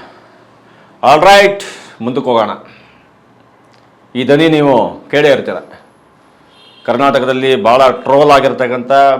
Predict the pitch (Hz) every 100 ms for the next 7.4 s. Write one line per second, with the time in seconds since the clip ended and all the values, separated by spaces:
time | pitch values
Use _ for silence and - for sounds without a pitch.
0 | 104 107 123 110 120 123 120 107 90 -
1 | - - 143 139 131 123 113 123 117 113
2 | 123 135 139 - - _ _ _ _ _
3 | _ 110 120 156 151 135 135 131 123 117
4 | 104 135 135 - 113 131 131 113 95 80
5 | - 92 120 143 131 120 123 120 85 -
6 | - _ - 113 110 110 104 85 107 98
7 | 90 - -